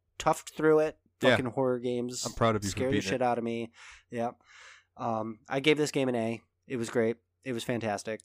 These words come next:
Speaker 2: I gave,
Speaker 1: Like
Speaker 2: I gave it a B for Biohazard.
Speaker 1: Yeah. <laughs> Um, this game has gotten me super excited for Village, when that comes out. Um,
Speaker 2: Yeah.
Speaker 1: I thought this was a great, I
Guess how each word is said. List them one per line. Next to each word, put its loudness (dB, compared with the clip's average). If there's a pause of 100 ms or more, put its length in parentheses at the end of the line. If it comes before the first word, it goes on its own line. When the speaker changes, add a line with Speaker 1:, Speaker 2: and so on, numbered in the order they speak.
(240)
Speaker 2:
I -6
gave, 0
Speaker 1:
Like -8
Speaker 2:
I -2
gave 0
it 0
a -2
B 0
for -8
Biohazard. -4 (300)
Speaker 1:
Yeah. -8
<laughs> 0 (1000)
Um, 0 (340)
this 4
game 6
has 4
gotten 4
me 0
super -2
excited 0
for 0
Village, -2 (240)
when -4
that -4
comes -8
out. -2 (240)
Um, -6 (180)
Speaker 2:
Yeah. -12
Speaker 1:
I 0
thought 4
this -2
was 0
a 2
great, -6 (280)
I 0